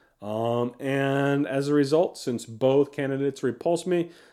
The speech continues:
since both candidates would require me to hold my nose to vote for either, um, and no matter what math I do,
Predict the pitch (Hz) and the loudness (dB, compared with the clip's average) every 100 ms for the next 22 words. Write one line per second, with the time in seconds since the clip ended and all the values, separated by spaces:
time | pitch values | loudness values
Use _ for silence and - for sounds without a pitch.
0 | - - 127 110 107 - 135 139 131 - | -12 -6 -6 -8 -8 2 4 4 0 -4
1 | 139 135 135 131 117 117 117 - 131 127 | -4 -2 -4 -4 -4 -4 -4 -2 0 0
2 | 127 120 - 135 131 120 123 127 117 104 | 0 0 0 0 0 0 0 -2 -2 -2
3 | 123 131 - 101 123 135 131 123 - - | 0 0 -4 -6 -2 0 0 -2 -8 -20
4 | _ _ 117 123 123 127 127 123 120 117 | _ _ 0 2 4 2 2 0 -4 -10
5 | - 127 127 127 127 123 120 131 143 131 | -12 -6 -4 -2 -2 -2 -2 -2 0 0
6 | 120 135 131 123 123 - 123 117 101 104 | 2 2 0 -4 -6 -8 -6 -6 -4 -4
7 | 117 127 123 117 | 2 2 2 -2